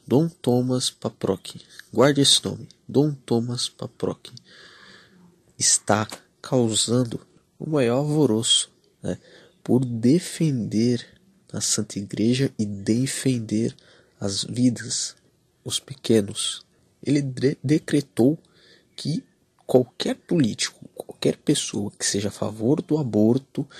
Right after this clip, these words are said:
não receberá comunhão. Hipótese alguma. É uma coisa mais que óbvia.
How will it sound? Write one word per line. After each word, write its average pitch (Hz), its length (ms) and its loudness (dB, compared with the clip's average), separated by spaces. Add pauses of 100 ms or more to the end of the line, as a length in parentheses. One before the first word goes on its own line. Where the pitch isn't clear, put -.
(340)
não 120 600 4 (100)
receberá 113 1000 -2 (400)
comunhão. 117 580 0 (540)
Hipótese - 800 0 (140)
alguma. 131 640 4 (340)
É 107 140 -2
uma 123 180 -2
coisa 139 540 2 (580)
mais 127 360 -4
que - 160 2
óbvia. 131 440 2